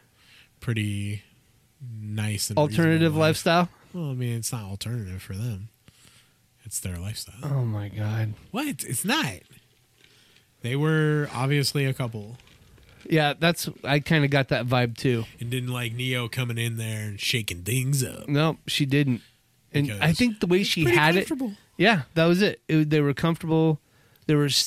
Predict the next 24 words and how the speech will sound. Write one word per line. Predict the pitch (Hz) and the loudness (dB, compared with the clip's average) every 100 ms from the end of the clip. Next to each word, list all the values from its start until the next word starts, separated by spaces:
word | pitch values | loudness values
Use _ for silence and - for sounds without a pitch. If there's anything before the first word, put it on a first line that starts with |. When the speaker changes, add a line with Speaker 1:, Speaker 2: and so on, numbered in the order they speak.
| - | 4
Speaker 2:
she | 196 | 6
was | 160 - | 4 4
sunsetting | 190 185 - 185 180 180 160 | 2 2 2 2 4 2 2
her | 160 | 2
<laughs> | 156 | 4
golden | 160 196 202 170 | 4 4 4 4
years. | 175 175 170 - - - - - _ | 4 6 4 2 -10 -20 -20 -20 _
She | - 160 | -4 2
was | 143 | 2
gonna | 170 151 | 2 2
eat | 147 147 | 2 2
strawberries | - 156 151 151 151 139 - | 2 2 4 4 4 2 -2
and | - 139 135 131 | 0 2 4 2
just | 131 - - 135 | 0 -2 -12 -2
be | 135 | 2
happy, | 127 127 - 110 | 4 2 0 -4
but | 113 113 - - | -4 -8 -8 -12
Speaker 1:
Yeah. | 120 113 - _ _ _ - | -10 -10 -12 _ _ _ -8
Speaker 2:
yeah, | 127 104 | -6 -6
apparently | - - 180 196 - 139 139 135 _ _ _ _ _ _ _ _ _ | -8 -4 0 0 0 0 2 -2 _ _ _ _ _ _ _ _ _
she | - 160 | -4 0
didn't | 170 185 | 2 2
like | 240 214 | 0 0
that. | 147 120 - - | 0 0 -2 -12